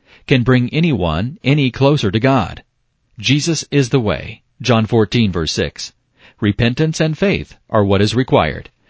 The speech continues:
Acts twenty, verse twenty-one. And five, the Bible is sufficient to make the Christian holy, wise, and completely proficient for his work in the world. Second Timothy three, verses fifteen through seventeen.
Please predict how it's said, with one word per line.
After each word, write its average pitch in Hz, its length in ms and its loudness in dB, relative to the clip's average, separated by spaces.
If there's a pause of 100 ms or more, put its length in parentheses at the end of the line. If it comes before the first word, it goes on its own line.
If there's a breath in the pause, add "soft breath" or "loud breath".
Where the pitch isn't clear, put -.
(240 soft breath)
Acts - 280 -4
twenty, 113 360 -2
verse 107 260 0
twenty-one. 92 640 -4 (800)
And 123 260 0
five, 78 540 -6 (420 soft breath)
the - 60 2
Bible 160 400 2
is 123 140 2
sufficient 127 540 -2 (200 soft breath)
to 113 80 2
make 110 220 0
the 117 100 2
Christian 139 460 -2
holy, 120 540 0 (200)
wise, 98 720 0
and 127 160 -2
completely 139 540 0
proficient 120 680 0
for 123 200 2
his 117 160 0
work 127 220 2
in 110 80 2
the 113 100 2
world. 127 420 0 (480 soft breath)
Second 127 280 0
Timothy 113 360 2
three, 113 400 0
verses 110 400 -2
fifteen 98 480 -4
through 95 160 0
seventeen. 104 680 -2